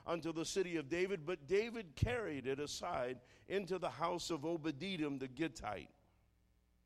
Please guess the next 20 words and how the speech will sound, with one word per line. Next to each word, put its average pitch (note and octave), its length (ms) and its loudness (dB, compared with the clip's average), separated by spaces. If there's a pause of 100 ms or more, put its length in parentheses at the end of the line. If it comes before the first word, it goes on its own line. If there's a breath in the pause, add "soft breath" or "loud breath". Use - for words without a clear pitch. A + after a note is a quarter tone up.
(840 loud breath)
And A#2 140 -4
the C3 80 2
ark C#3 220 6
of C3+ 100 2
the B2+ 80 2
Lord C3+ 260 4
continued C#3 540 -2
in B2 100 -2
the A#2+ 100 -2
house C3+ 280 -2
of B2+ 120 -2
Obed-Edom C3+ 580 0
the B2+ 60 -2
Gittite C#3 520 0
three F#3 240 -2
months, C3 640 -2 (400 loud breath)
and E3 180 2
the D#3+ 60 4
Lord E3+ 400 0
blessed E3 540 0